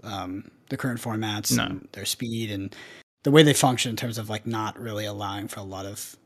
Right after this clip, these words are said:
Speaker 1: you know, deck stacking or combo, mid-range, all that. I'm okay with that, um, and I'm okay with that moving forward. I will say that even though I don't want it, I think more combo in the game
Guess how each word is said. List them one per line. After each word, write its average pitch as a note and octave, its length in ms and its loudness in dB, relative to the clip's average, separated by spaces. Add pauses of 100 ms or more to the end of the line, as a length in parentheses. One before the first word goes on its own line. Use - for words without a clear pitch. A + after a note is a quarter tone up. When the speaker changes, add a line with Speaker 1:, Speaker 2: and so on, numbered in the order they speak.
(480)
Speaker 1:
you - 80 -12
know, G#2+ 80 -12
deck F#3+ 220 0
stacking C#3 600 0
or G2 340 -4 (320)
combo, A#2 460 -2
mid-range, G#2 440 -4
all G2 140 -8
that. G#2 220 -4 (600)
I'm F#3+ 120 12
okay F3 200 12
with E3 140 10
that, E3+ 360 4
um, A#2+ 460 -2
and B2+ 120 -6
I'm A#2+ 100 -6
okay B2 140 -8
with A2+ 100 -10
that G2+ 120 -8
moving G#2 240 -6
forward. B2 360 -6 (360)
I D3+ 100 0
will E3+ 260 8
say D#3+ 280 8
that C3+ 320 2
even C#3+ 240 2
though B2+ 220 0
I A#2+ 220 0
don't C#3+ 320 2
want D3 200 6
it, D3+ 160 4 (320)
I A#2+ 100 -4
think C3 300 -2
more C3 360 0
combo A2+ 800 -2 (460)
in A2+ 120 -6
the G#2 80 -4
game F#2 400 -6